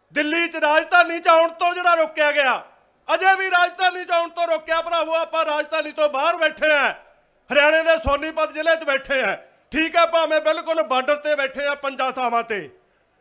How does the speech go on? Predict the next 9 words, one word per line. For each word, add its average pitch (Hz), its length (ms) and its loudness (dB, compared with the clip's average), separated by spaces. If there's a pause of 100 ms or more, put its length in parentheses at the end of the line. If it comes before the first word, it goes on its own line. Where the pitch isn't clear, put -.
(320)
ਪਰ 311 140 4
ਰਾਜਧਾਨੀ 330 640 2
'ਚ 339 60 -6
ਆਉਣ 330 200 2
ਤੋਂ 330 240 2
ਅਜੇ 339 200 6
ਵੀ 370 100 -2
ਰੋਕਿਆ 349 380 2
ਹੋਇਆ। 302 480 4